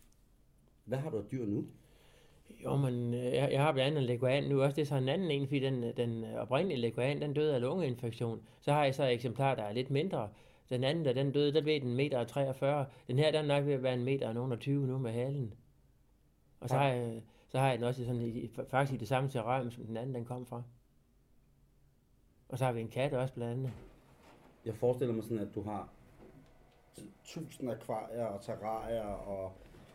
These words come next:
Speaker 1: alle mulige dyr
Speaker 2: Ja.
Speaker 1: gående, gå, gående rundt alle mulige steder.
Speaker 2: Det, det kunne man også godt have troet, men så, så, så, he-, helt så galt er det dog ikke. Og så har jeg sådan nogle af de der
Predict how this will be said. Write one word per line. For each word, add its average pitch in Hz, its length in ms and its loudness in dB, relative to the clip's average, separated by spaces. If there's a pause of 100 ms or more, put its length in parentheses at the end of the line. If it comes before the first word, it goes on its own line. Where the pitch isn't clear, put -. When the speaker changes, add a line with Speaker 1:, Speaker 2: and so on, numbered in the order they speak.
(160)
Speaker 1:
alle 143 200 2
mulige 131 200 -2 (100)
dyr 139 60 2
Speaker 2:
Ja. 151 120 4 (140)
Speaker 1:
gående, 120 720 0
gå, 110 300 -4
gående 123 260 0
rundt 123 260 -2
alle 131 220 -2
mulige 123 240 0
steder. 123 300 -2
Speaker 2:
Det, 160 180 8
det 160 80 8
kunne 165 80 4
man 147 80 8
også 160 100 4
godt 165 160 8
have 147 100 2
troet, 175 320 6
men 139 140 2
så, 131 140 2
så, 143 120 0
så, 131 160 0
he-, 143 240 2
helt 165 180 4
så 147 60 2
galt 151 240 6
er 143 80 6
det 135 140 -2
dog 147 240 6
ikke. 151 140 4
Og 143 40 2
så 165 100 4
har 160 80 6
jeg 160 100 6
sådan 160 140 2
nogle 143 280 2
af 117 140 2
de 127 100 -2
der 117 420 2